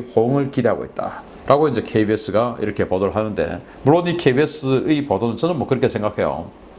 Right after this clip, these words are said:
사실 뭐 일 제곱킬로미터, 어, 이 따지고 보면 한 삼천 평 정도밖에 안 됩니다. 별거 아니죠. 어, 그래서 이 별거 아닌 거 가지고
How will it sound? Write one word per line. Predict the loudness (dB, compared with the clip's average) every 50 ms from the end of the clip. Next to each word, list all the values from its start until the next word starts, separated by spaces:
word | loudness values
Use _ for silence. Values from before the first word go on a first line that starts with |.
| -20 -20 -20 -20 -20 -20 -20 -20 -20 -18 -18 -18 -16 -16 -6 0
사실 | 2 2 2 4 2
뭐 | 2 2
일 | 2 2 2
제곱킬로미터, | 2 2 2 2 0 -2 -2 -2 -2 -2 -2 0 0 -2 -2 -4 -8 -14 -20 -20 -20 -20 -20 -16 -2 2
어, | 2 2 4 4
이 | 4
따지고 | 2 2 4 2 0
보면 | 0 0 0 -2
한 | -4 -4
삼천 | -4 -4 -4 -2 -2 0
평 | 0 0 0
정도밖에 | -2 -2 0 0 0 0 0 -2
안 | -2 -2
됩니다. | -4 -6 -4 -4 -4 -4 -2
별거 | -2 0 2 2
아니죠. | 0 0 -2 -4 -4 -2 -2 -2 -4 -8 -12 -16 -20 -20 -20 -20 -20 -10 0 4
어, | 4 4 6 4 2 2
그래서 | 2 2 2 2 2 2 0 0 -2 -6 -12 -18 -14 -6
이 | -4 0 2
별거 | 2 2 4 2 2
아닌 | 0 0 -2
거 | -2
가지고 | 0 0 0 0 -2 -2 -2 0 0 0 -2 -4 -8 -12